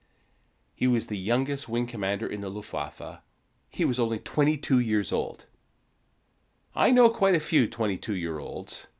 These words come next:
and some of them just have trouble getting out of bed in the morning.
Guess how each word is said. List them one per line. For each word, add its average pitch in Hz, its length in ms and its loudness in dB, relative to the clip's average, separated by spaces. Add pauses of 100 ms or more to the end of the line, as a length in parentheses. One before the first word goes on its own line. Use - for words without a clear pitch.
(760)
and 101 300 0
some 247 240 4
of 151 100 4
them 131 180 4
just 123 200 -2
have 120 160 4
trouble 95 320 2
getting 90 260 -2
out 90 120 0
of 76 120 -8
bed 104 180 4
in 90 60 -6
the 80 80 -2
morning. - 380 -10